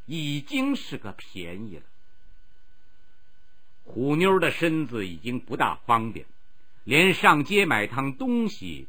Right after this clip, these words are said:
都怕有些失闪。而祥子一走就是一天，小福子又不肯过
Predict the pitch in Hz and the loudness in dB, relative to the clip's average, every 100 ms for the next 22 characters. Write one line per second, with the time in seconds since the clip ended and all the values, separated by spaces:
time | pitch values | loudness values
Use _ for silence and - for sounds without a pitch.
0 | - - 110 90 85 73 65 - 92 90 | -6 -2 -2 0 -2 -4 -8 -4 -4 -4
1 | - 117 107 - - - - - - - | -6 -4 -6 -8 -10 -10 -10 -10 -10 -10
2 | - - - - - - - 131 165 - | -10 -10 -10 -10 -10 -10 0 4 4 6
3 | 151 202 208 208 190 156 107 90 127 190 | 6 6 2 0 2 2 0 -2 4 4
4 | 185 160 107 - 117 95 - 123 139 - | 4 2 0 -4 -6 -6 -2 0 0 -4
5 | - - - - - - - - 135 120 | -10 -10 -10 -12 -12 -10 -8 0 2 2
6 | 110 123 180 156 151 123 117 117 156 117 | 0 -2 -2 0 0 2 0 2 2 0
7 | 110 - 76 73 - 170 90 | -4 -8 -10 -8 -4 -2 -2